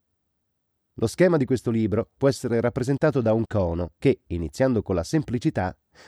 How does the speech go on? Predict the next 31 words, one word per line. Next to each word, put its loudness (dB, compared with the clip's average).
si 0
allarga 2
verso -2
applicazioni -2
più -4
vaste. -12
Questo 4
libro 4
segue 0
più 0
o 4
meno -2
le 2
fasi 2
effettive 0
dello 2
sviluppo -2
di -2
Dianetics. -6
All'inizio 2
si -2
è 6
avuto 2
il 0
principio -2
dinamico 0
dell'esistenza, -4
poi 4
il -2
suo 2
significato, -4